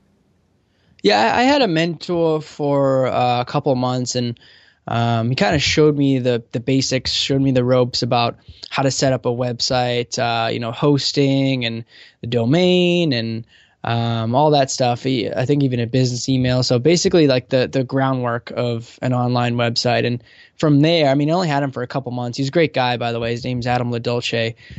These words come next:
Um, but I only had him for a couple months 'cause he's really busy and he was traveling a lot. Um, but the biggest thing he told me was that, you know, "Justin, you can basically Google anything in the world as far as, like, learning how to set something up or learning how to do something entrepreneurially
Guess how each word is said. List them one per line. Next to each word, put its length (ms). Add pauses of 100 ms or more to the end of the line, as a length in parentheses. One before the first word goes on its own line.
(140)
Um, 220
but 80
I 40
only 120
had 140
him 80
for 100
a 60
couple 320
months 180
'cause 120
he's 120
really 220
busy 460
and 220
he 120
was 100
traveling 460
a 80
lot. 340 (380)
Um, 340
but 240 (120)
the 100
biggest 400
thing 180
he 80
told 260
me 140
was 200
that, 340 (120)
you 120
know, 120
"Justin, 460
you 100
can 180
basically 840 (300)
Google 440 (120)
anything 680 (140)
in 120
the 80
world 300
as 140
far 280
as, 200
like, 220
learning 340
how 140
to 80
set 200
something 360
up 180
or 80
learning 240
how 100
to 100
do 160
something 340
entrepreneurially 760